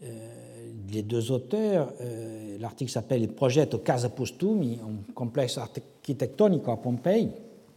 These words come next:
paru en, en deux mille cinq. Et dans leur article, donc, Digman et Pearson indiquent que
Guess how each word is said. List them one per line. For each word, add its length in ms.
paru 260
en, 180
en 80
deux 140
mille 180
cinq. 540
Et 100
dans 120
leur 160
article, 400
donc, 360
Digman 420
et 60
Pearson 460
indiquent 580
que 320